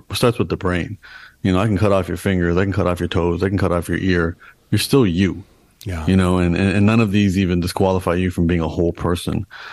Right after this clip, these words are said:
Speaker 1: you know,
Speaker 2: Right.
Speaker 1: and, and missing an appendage here or there.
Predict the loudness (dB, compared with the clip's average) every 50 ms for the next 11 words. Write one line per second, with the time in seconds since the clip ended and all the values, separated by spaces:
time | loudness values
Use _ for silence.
0 | -18 -20 -20 -20 _ _ 0 2 2 2 2 2 0 0 -2 -2 -2 -2 -2 -2
1 | -2 -2 0 0 2 2 2 2 0 0 0 0 0 0 0 0 0 0 0 -2
2 | 0 0 0 0 0 0 2 2 2 2 0 -4